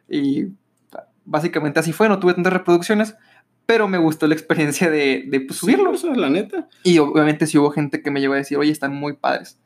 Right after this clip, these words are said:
Speaker 1: y se aprecia demasiado,
Speaker 2: ¿Eh?
Speaker 1: ¿verdad?
Speaker 2: Sí, me, por ejemplo, este, voy a mandar un saludo aquí a un amigo que se llama Pablo, Pablo Suárez.
Speaker 1: Ok.
Speaker 2: Ese vato, este, a mi-, a mediados de la cuarentena, se puso a subir videos de haciendo ejercicio.
Speaker 1: Ok.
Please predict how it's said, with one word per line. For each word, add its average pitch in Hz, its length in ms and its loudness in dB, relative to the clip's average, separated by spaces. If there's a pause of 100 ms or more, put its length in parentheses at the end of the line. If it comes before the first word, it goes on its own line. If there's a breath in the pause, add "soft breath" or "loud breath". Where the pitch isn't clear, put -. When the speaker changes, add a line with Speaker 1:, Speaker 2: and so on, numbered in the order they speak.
(520)
Speaker 1:
y 135 340 -2 (220)
se - 120 -2
aprecia 139 320 -2
demasiado, 135 440 -2
Speaker 2:
¿Eh? - 40 -2
Speaker 1:
¿verdad? 151 260 -4 (600 soft breath)
Speaker 2:
Sí, - 160 -4
me, 151 120 4
por 147 120 0
ejemplo, 151 280 0
este, 131 360 0
voy 139 120 0
a 160 40 0
mandar 143 200 0
un 165 60 -2
saludo 170 240 4
aquí 170 160 2
a 160 60 6
un 165 80 4
amigo 160 240 4
que 160 80 -10
se - 40 -8
llama 135 220 0
Pablo, 147 420 2 (120)
Pablo 117 200 0
Suárez. 147 440 -4 (180)
Speaker 1:
Ok. 139 220 -14
Speaker 2:
Ese 135 260 -2
vato, 175 360 0
este, 120 500 -2
a 104 60 -4
mi-, 107 220 -4
a 113 80 -14
mediados 113 280 -2
de 170 60 0
la 165 80 0
cuarentena, 139 640 -2
se - 120 -12
puso 113 220 -6
a - 20 -6
subir 123 280 2
videos 131 300 4
de 139 60 0
haciendo 131 240 -4
ejercicio. 131 500 -6 (280)
Speaker 1:
Ok. 139 160 -8